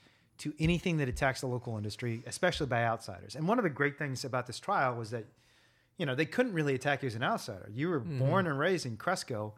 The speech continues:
Speaker 1: what, three hours, two hours
Speaker 2: Mm,
Speaker 1: from Wright
Speaker 2: mm,
Speaker 1: County?
Speaker 2: yeah, two, yeah,
Speaker 1: You went to
Speaker 2: something like that.
Speaker 1: school at,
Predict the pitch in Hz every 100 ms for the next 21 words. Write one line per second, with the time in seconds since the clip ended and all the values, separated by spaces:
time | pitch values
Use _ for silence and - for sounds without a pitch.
0 | - _ - 110 - 139 160 170 202 233
1 | - 147 151 180 208 185 180 175 147 120
2 | 120 120 143 131 127 123 135 120 127 139
3 | 135 123 - 165 190 208 175